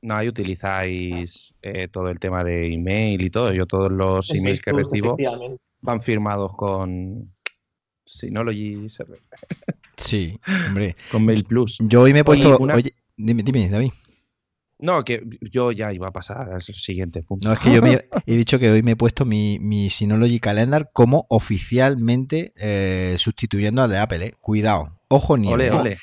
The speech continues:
Speaker 1: ole,
Speaker 2: Oye,
Speaker 1: ole.
Speaker 2: pues,
Speaker 3: Ya tengo
Speaker 2: eso
Speaker 3: ahora mismo, no, es que lo llevaba tiempo pensando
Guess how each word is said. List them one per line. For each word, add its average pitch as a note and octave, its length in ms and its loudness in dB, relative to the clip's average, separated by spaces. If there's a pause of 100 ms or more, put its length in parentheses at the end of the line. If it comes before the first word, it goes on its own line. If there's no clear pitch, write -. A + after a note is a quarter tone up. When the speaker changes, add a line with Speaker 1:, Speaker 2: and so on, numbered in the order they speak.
(260)
Speaker 1:
ole, A#2+ 240 -2
Speaker 2:
Oye, A#2 180 0
Speaker 1:
ole. - 80 -4
Speaker 2:
pues, A#2+ 260 -8 (380)
Speaker 3:
Ya A#2 300 2
tengo C#3 200 2
Speaker 2:
eso C#3+ 100 6
Speaker 3:
ahora C3+ 140 6
mismo, C#3+ 360 0 (160)
no, B2+ 260 4
es - 120 0
que F3+ 100 4
lo F3 60 8
llevaba E3 280 8
tiempo D3 240 2
pensando C#3+ 580 0